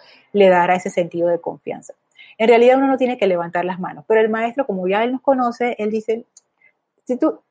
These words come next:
po-, hacer algo te da como, es como más confianza, así es que levanta tus manitos y ponlas así en forma de, de copa para recibir esa energía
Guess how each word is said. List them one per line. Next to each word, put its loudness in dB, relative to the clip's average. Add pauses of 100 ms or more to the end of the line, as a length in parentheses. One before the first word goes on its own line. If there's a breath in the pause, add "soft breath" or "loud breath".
(440)
po-, 0
hacer 0
algo 4
te 2
da 2
como, -2
es -8
como -4
más -6
confianza, -2
así -4
es -4
que 0
levanta -2
tus -6
manitos -2
y -2
ponlas -2
así -2
en -4
forma -2
de, 2 (340 soft breath)
de 2
copa 2
para 0
recibir 2
esa 0
energía -2